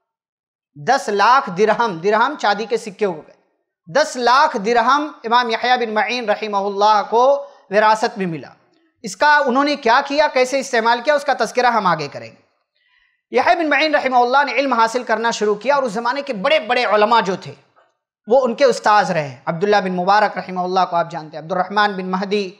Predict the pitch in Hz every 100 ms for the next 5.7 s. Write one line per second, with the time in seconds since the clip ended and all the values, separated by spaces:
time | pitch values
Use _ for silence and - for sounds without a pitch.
0 | _ _ 190 202 208 196 196 185 190 214
1 | 196 185 190 - 214 220 - - _ -
2 | 208 226 226 226 208 196 196 202 220 -
3 | 170 - - _ 208 185 214 196 185 196
4 | 226 226 190 208 190 190 226 240 233 220
5 | 320 269 262 220 220 226